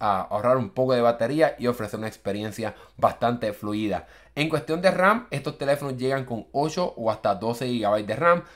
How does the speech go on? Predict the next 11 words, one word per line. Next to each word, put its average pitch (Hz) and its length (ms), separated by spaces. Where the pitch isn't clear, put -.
También 123 320
tienen 123 200
opciones 120 520
de 110 180
ciento 127 420
veintiocho 117 680
a 107 120
un 127 220
terabyte 107 460
de 113 60
almacenamiento. 156 880